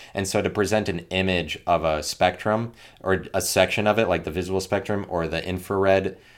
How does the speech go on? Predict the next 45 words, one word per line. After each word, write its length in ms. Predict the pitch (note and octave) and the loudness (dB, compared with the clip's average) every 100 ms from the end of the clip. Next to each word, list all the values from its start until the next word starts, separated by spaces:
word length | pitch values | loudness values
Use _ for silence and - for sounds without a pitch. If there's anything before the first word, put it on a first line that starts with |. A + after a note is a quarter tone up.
| - | -14
range, 640 | - F#2 F#2+ G#2 A2+ - - - - _ | -2 2 4 2 -2 -8 -14 -20 -20 _
to 140 | - A#2 | 0 0
present 500 | - A2+ B2+ C#3+ C3 | 4 2 4 4 2
an 100 | G#2 | 0
image 460 | G#2 G#2+ G#2 F2+ | 0 2 2 4
of 160 | F#2+ F2+ | 4 4
it 100 | F2 | 2
is 180 | F2 F2 | 0 -2
kind 440 | - F#2+ F#2 F2 | 0 2 2 2
of, 320 | E2+ D#2+ - - | 0 -2 -8 -6
um, 480 | E2+ E2 D#2+ D#2 D#2+ | 0 0 0 -4 -2
arbitrary. 840 | F#2+ F#2+ F2+ - F#2 F2 E2+ E2+ D#2+ | 2 2 2 -4 -2 0 0 0 -2
It 240 | - F#2+ | -6 -6
doesn't, 320 | F#2+ F2+ F2+ - _ - - | -4 -4 -6 -12 _ -20 0
like, 340 | F#2+ F2+ E2+ | 4 4 4
it's 220 | F#2+ - | -6 -6
just 340 | - G2+ F#2 - | -2 0 0 0
a, 340 | F2+ E2+ D#2+ - | 0 0 -2 -6
it's 120 | F#2 | -10
just 220 | - G2 | -6 -4
an 160 | F2 E2 - | -4 -8 -4
image 420 | F#2+ F#2 E2 D2+ | -2 0 -2 -6
for 160 | - | -6
something 380 | F2+ G2 F2 F2 | -4 -4 -4 -2
that 140 | E2 E2 | -2 -2
is 180 | D#2+ | -4
moving. 480 | E2 E2 E2+ G2 G2 | -4 -4 -2 -2 -4
And 100 | F2 | -4
so 140 | E2 F2 | -4 -6
it's, 140 | - | -4
like, 280 | E2 D2+ - - - - | -4 -4 -12 -20 -20 -4
difficult 400 | G#2+ F#2+ F#2+ F#2 | -2 0 0 0
to 100 | F#2 | 0
actually 760 | E2+ E2 D#2+ - E2+ E2 D#2 - | 2 2 0 -4 -4 -4 -6 0
have 160 | F#2 | 0
an 80 | F2+ | 2
understanding 540 | F2 D#2+ - F2 F2+ F#2 | -2 -4 -4 -4 -2 0
of 100 | F#2 | -2
it, 120 | F#2+ | -4
because 420 | - E2+ - F2 | -4 -6 -6 -8
that 440 | - E2+ - - - | 2 2 2 -8 -18
thing 260 | - G2 F#2 | -6 -2 -2
that's 200 | D#2+ F2+ | -4 -4
moving 260 | F2 F2+ | -4 -4
isn't, 300 | F2 E2+ F2 | -4 -6 -12